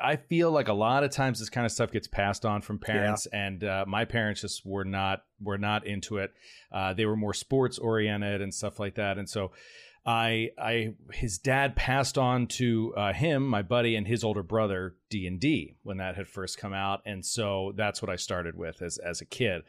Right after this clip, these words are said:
Speaker 1: I would go over and I would play D and D in my friend's older brother's friend's, like, attic with these kids that were, I don't know, uh, you know, what, they were, like, probably fourteen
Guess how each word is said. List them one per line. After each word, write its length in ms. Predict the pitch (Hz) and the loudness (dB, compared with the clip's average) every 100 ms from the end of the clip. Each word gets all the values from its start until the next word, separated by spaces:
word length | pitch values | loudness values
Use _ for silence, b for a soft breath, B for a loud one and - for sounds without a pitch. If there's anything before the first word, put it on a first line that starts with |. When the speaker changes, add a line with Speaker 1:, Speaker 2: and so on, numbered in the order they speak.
| B B B | B B B
Speaker 1:
I 100 | 107 | -4
would 180 | 101 95 | -2 0
go 220 | 120 123 | 4 6
over 340 | 123 117 120 113 | 4 4 2 2
and 180 | 101 98 | -2 -4
I 120 | 92 | -4
would 180 | 92 87 | -6 -6
play 300 | 113 95 92 | -4 -4 -4
D 260 | 110 110 | -2 0
and 160 | 113 107 | 0 0
D 420 | 110 107 101 98 b b _ | 0 0 0 -4 b b _
in 440 | 104 101 95 92 92 | -2 0 -2 -4 -6
my 320 | 95 98 95 90 | -4 -2 0 -2
friend's 520 | - 120 113 117 104 - | -2 0 2 0 -2 -2
older 280 | 107 104 | -2 -2
brother's 760 | 87 104 101 98 95 90 - - _ | -2 0 0 0 -2 -4 -6 -8 _
friend's, 720 | - - 123 104 95 92 - - _ - | -6 0 2 2 0 -4 -8 -10 _ -4
like, 260 | 104 98 - | -2 -4 -2
attic 580 | 120 113 90 80 - - _ _ - | 0 2 0 -2 -8 -12 _ _ -2
with 240 | 120 - | 0 0
these 280 | 123 107 104 | 0 0 -2
kids 480 | - 135 120 101 - | -2 2 2 0 -2
that 220 | 117 110 | -2 -2
were, 340 | 110 101 95 - - | -2 -2 -2 -4 -2
I 120 | 117 | -2
don't 140 | 90 | -2
know, 320 | 87 82 82 85 104 | -2 -2 -4 -6 -10
uh, 40 | 92 | -10
you 140 | - | -12
know, 100 | 87 | -12
what, 340 | 92 104 107 113 | -10 -8 -6 -2
they 120 | 120 | 0
were, 120 | 110 | 0
like, 140 | 104 104 | -2 -2
probably 320 | 127 110 101 - - | 0 0 -2 -6 -6
fourteen 640 | 120 127 - 143 151 160 | -4 -4 -2 0 0 -2